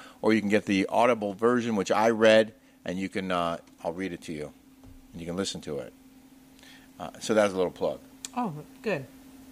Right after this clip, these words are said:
Speaker 1: Speaking of plugs, if you haven't gotten your balls and paddles yet, pickleball party town dot store is, uh, up and running.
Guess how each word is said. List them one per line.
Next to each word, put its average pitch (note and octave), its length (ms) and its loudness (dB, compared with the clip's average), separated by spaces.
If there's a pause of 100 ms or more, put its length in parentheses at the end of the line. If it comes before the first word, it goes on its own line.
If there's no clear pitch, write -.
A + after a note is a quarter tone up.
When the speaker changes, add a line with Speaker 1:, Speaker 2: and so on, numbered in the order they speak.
(140)
Speaker 1:
Speaking C3+ 240 0
of G2 80 -2
plugs, G#2 520 0 (800)
if G#2+ 80 -2
you G#2 60 8
haven't A#2 160 8
gotten G#2+ 160 8
your F2+ 120 4
balls F#2 320 6
and D2+ 100 -8
paddles G2 420 4
yet, D2 240 -2 (380)
pickleball G2 340 6
party G#2 240 6
town F2+ 320 4
dot F2 240 2
store F2 460 2 (720)
is, F2+ 300 -2
uh, D#2 280 2
up A2+ 140 -2
and F#2 140 0
running. E2+ 280 2